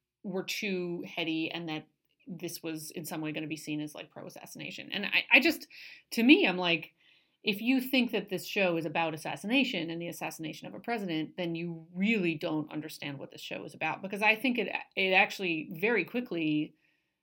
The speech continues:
I mean, really, except for Booth, none of the assassins are presented as having any sort of legitimate grievance with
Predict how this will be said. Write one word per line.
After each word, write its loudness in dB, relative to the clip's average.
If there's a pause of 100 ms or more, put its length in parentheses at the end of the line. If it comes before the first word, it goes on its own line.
(160)
I 6
mean, 4
really, 6
except -2
for -8 (180)
Booth, 0 (440)
none 0
of -2
the -2
assassins -4
are -8
presented -8
as -10
having -6
any -4
sort -8
of -6
legitimate -6 (640)
grievance -2
with -8